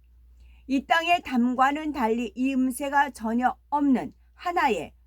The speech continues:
조각품과 같은데 담 전-, 자체에서도 황홀한 향이 발해지며 담 아래로 쭉 둘러 심기워진 꽃들도 진한 향을 발하지요.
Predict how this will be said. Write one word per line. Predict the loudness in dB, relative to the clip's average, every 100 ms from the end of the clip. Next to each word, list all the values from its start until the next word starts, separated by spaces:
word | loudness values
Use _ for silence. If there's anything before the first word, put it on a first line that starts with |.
| _
조각품과 | _ 2 4 0 -2 -6 -6 0 2 2
같은데 | -2 -14 -14 -10 -6 -6 -6 -10 _ _
담 | 0 2 2 -2
전-, | -8 -8 -10 -16 _
자체에서도 | -8 -8 -6 -4 0 -2 0 0 0 -2 -6 _ _
황홀한 | -6 -4 -2 0 -2 -4 -10
향이 | -6 -4 -2 -4 -6 _ _
발해지며 | -6 -6 -6 -10 -10 0 2 2 -4 _ _
담 | -4 0 0 -2 -12 _ _ _
아래로 | -2 -2 -4 -6 -8 _ _ _
쭉 | -8 -6 -6 _
둘러 | -2 2 4 4 2
심기워진 | -6 -2 -2 -2 -2 0 -2 -4 -8
꽃들도 | -8 -12 -4 -2 0 2 2 2 -6 _ _ _ _
진한 | -6 -2 0 -2 -4 -8
향을 | -6 -4 -2 -4 -8
발하지요. | -14 -8 -2 0 -2 -6 -12 -8 -8